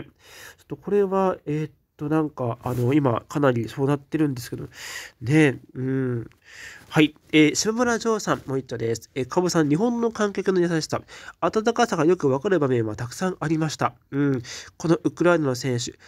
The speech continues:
ペアのイタリアのペア、あ、イタリアのペアもなんかそういう感じしましたね。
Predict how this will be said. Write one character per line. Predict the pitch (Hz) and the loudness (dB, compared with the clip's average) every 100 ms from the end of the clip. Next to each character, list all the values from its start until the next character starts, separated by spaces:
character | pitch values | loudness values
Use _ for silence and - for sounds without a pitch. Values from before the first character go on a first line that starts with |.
| - | -16
ペ | - 269 | -2 2
ア | 226 | 4
の | - | 2
イ | - | 0
タ | 180 | -2
リ | 185 190 | 0 0
ア | |
の | 185 | 0
ペ | 180 | 0
ア、 | 151 | -4
あ、 | - - | -6 -18
イ | - | -6
タ | 214 | -4
リ | 208 214 | 0 0
ア | |
の | 208 | -2
ペ | 202 208 | -2 -2
ア | 190 | 2
も | 160 | 2
な | 165 | 2
ん | |
か | 160 | 0
そ | 151 160 | -2 2
う | |
い | 165 | 2
う | |
感 | 170 160 | 2 -4
じ | - | -4
し | |
ま | 165 | -6
し | 156 | -6
た | 147 | -6
ね。 | 127 131 | -2 -2